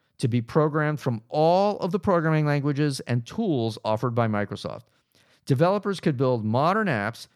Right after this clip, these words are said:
using web tools of H T M L and JavaScript, C Sharp, xaml, Silverlight, and even C plus plus or Visual Basic. Every demo we planned on showing at the upcoming conference, including use of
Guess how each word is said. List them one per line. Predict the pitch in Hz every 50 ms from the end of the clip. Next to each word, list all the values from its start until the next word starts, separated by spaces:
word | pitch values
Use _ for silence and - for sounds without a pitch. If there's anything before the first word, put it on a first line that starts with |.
| _ _
using | - 123 127 123 107 127 120 120 117 110 - _
web | - 117 120 135 156 175 170
tools | 160 - 208 202 190 180 135
of | 135 104 -
H | - 131 151 151 - -
T | 196
M | 165
L | 160 160 160 160 160 151
and | 127 113
JavaScript, | 107 147 156 180 202 185 - - 233 247 277 - _ _ _ _ _ _ _ _ _ _ _ _
C | - - - - 139 123 113
Sharp, | 107 - - 185 175 214 226 226 - _ - _ _ _ _ _ _ -
xaml, | 123 104 104 127 139 151 175 185 202 208 208 214 277 - _ _ _ _ _
Silverlight, | - - - 156 165 180 180 208 202 196 196 202 208 202 214 - - _ _ -
and | - 175
even | 190 226 254 240 269 240
C | - - - 226 226
plus | - - 220 214 -
plus | - - 214 226 208 -
or | - 180 170
Visual | 156 170 175 151 175 175 160
Basic. | 143 156 151 135 - - - _ _ _ _ _ _ _ _ _ _ _ - -
Every | 175 202 226 240 240 233 262 254 220
demo | 185 202 185 185 185 185
we | 180 185 175
planned | - - 156 147 147 143 143
on | 147
showing | 135 - 151 127 117 117 117 120
at | 120 113
the | 120 104
upcoming | 110 120 - 139 127 131 135 123
conference, | 135 120 101 98 - - 87 95 98 - - _ - _ _ -
including | - 123 - 170 175 165 160 151 139
use | 147 160 - -
of | 151 107